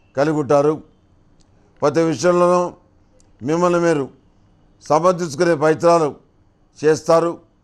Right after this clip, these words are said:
భవిష్యత్తు రాజకీయ వ్యూహాన్ని ఇప్పుడే ఒక కొలిక్కి తీసుకురాగలుగుతారు.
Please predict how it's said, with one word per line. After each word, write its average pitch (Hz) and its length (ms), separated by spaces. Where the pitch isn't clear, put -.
భవిష్యత్తు 165 460
రాజకీయ 170 420
వ్యూహాన్ని 160 600
ఇప్పుడే 151 520
ఒక 143 200
కొలిక్కి 156 600
తీసుకురాగలుగుతారు. 135 960